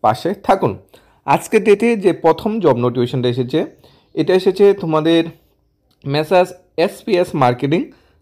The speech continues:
সেন্ট্রাল ওয়্যারহাউস কর্পোরেট হাপানিয়া near ওএনজিসি তে যে অবস্থিত। এই মেসার্স এসপিএস মার্কেটিংয়ে মেল ক্যান্ডিডেট নেওয়া হচ্ছে। পোস্টগুলো হলো অ্যাকাউন্টেন্ট কাম ক্যাশিয়ার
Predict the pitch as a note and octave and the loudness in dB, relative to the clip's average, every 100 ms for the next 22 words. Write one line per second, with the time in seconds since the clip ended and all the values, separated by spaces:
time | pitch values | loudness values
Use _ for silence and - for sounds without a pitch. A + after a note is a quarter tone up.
0 | _ - D3+ D3+ G3+ F#3+ B2+ B2+ B2+ C3 | _ -4 -2 0 2 2 4 2 0 0
1 | B2+ - C3+ C3 B2+ D#3 - - C#3 C3+ | -2 -4 -6 -2 0 0 -4 -2 0 0
2 | C#3 B3+ C3 C3+ - D3 C#3+ B2+ B2 - | -4 -4 -2 -4 -2 -2 0 0 -2 -6
3 | - _ _ _ _ _ - A#2+ C3 A#2+ | -8 _ _ _ _ _ -6 -2 0 -2
4 | D3 D3+ F#3+ - G2 C3 - - A#2+ A#2+ | 0 0 0 -2 -2 -2 -2 -4 -2 0
5 | C3 D#3 D#3 C3+ C#3 - F#3 D#3+ A#2+ A#2+ | 0 0 -2 -6 -4 -2 -4 -2 -4 -2
6 | A#2 A#2+ C3+ - _ _ _ _ _ _ | -4 -2 -4 -6 _ _ _ _ _ _
7 | _ _ C#3 C#3+ G3+ G#3 F#3 E3+ E3+ D#3 | _ _ 0 2 2 2 0 0 -2 -2
8 | C#3 B2+ B2+ A#2+ B2 G3+ - _ _ - | -2 0 0 -2 -2 -4 -4 _ _ -4
9 | D3+ - F3 E3+ E3+ E3 F3+ - C3+ E3+ | -4 -2 0 0 2 2 2 0 -2 0
10 | F3+ F#3+ G3+ F#3+ D#3+ B2+ B2+ A2 - F3+ | -2 0 -2 -2 -2 -4 -4 -4 0 -2